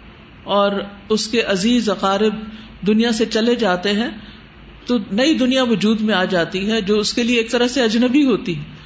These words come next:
اس کے اپنے ساتھی، دوست، اس کے ساتھ کے لوگ، وہ جب نہیں رہتے تو وہ اداس رہتا ہے۔ لیکن اللہ سبحانہ وتعالیٰ نے نوح علیہ السلام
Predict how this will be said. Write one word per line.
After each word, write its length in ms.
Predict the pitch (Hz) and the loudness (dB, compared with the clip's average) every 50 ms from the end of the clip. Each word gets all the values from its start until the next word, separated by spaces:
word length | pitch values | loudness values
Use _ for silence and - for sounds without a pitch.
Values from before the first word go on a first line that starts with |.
| - - - - - - | -20 -20 -20 -20 -12 -6
اس 180 | - 208 - - | -2 -2 -2 0
کے 120 | - 233 | 0 0
اپنے 280 | 226 220 220 226 240 233 | 0 0 -2 -2 -2 -2
ساتھی، 500 | 226 - 214 196 190 196 - 214 214 208 | 0 0 0 0 -2 -2 -2 -2 -2 -2
دوست، 520 | 180 170 196 196 196 196 190 196 - - | 0 2 4 4 4 4 2 0 -2 -2
اس 180 | 208 196 - - | -2 -2 -2 -2
کے 100 | - 202 | -2 -2
ساتھ 400 | 202 - 202 196 196 196 196 - | -2 0 0 0 0 -2 -2 -2
کے 100 | 202 196 | 0 0
لوگ، 240 | 190 190 185 185 185 185 - - - - - - - - - - | 2 2 2 2 0 -2 -8 -16 -20 -20 -20 -20 -20 -20 -6 -2
وہ 100 | 208 214 | 0 2
جب 200 | 214 220 226 220 220 | 2 2 0 0 0
نہیں 300 | 196 202 208 233 294 302 | 0 2 2 2 4 4
رہتے 300 | 285 262 226 - - 240 269 330 330 - - - - - - - - - - - | 2 2 0 0 0 0 0 0 -4 -8 -14 -20 -20 -20 -20 -20 -20 -20 -6 -2
تو 120 | 247 240 | 0 2
وہ 220 | 226 262 330 359 359 - - - - - - - - - - - | 2 2 2 0 -2 -6 -12 -20 -20 -20 -20 -20 -20 -20 -8 -4
اداس 360 | 226 220 226 254 294 320 - 294 | -2 0 2 2 2 0 0 0
رہتا 420 | 294 262 220 - 196 180 165 170 | 0 0 0 0 0 -2 -2 -2
ہے۔ 120 | 165 - - - - - - - - - - - - - - - - - - - - | -4 -6 -8 -12 -20 -20 -20 -20 -20 -20 -20 -20 -20 -20 -20 -20 -20 -20 -20 -6 -2
لیکن 400 | 214 240 240 247 339 349 349 349 - - | 0 0 2 2 0 0 0 -2 -4 -2
اللہ 240 | 214 214 262 320 330 | 0 2 2 2 2
سبحانہ 340 | 320 311 262 269 254 247 | 2 2 2 2 2 2
وتعالیٰ 400 | 240 240 254 202 185 196 214 226 | 2 2 2 2 2 2 2 2
نے 140 | 226 240 240 | 2 2 2
نوح 200 | 233 254 285 294 | 2 4 4 4
علیہ 100 | 277 254 | 2 2
السلام 500 | 220 214 - - 185 175 180 196 208 208 | 2 0 0 0 0 0 2 0 0 -2